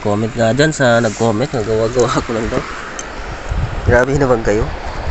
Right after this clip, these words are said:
Tsaka ito, oh, kabila. Nagagawa ko ba yan? Ah,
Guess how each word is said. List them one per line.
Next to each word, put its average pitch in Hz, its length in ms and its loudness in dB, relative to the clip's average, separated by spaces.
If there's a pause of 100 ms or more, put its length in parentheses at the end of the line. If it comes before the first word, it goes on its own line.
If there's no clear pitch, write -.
(520)
Tsaka 123 240 4
ito, 131 160 4
oh, 95 240 4 (240)
kabila. 110 320 4 (3250)
Nagagawa 107 560 2
ko 104 160 -2
ba 101 80 4
yan? 120 240 4
Ah, 87 480 2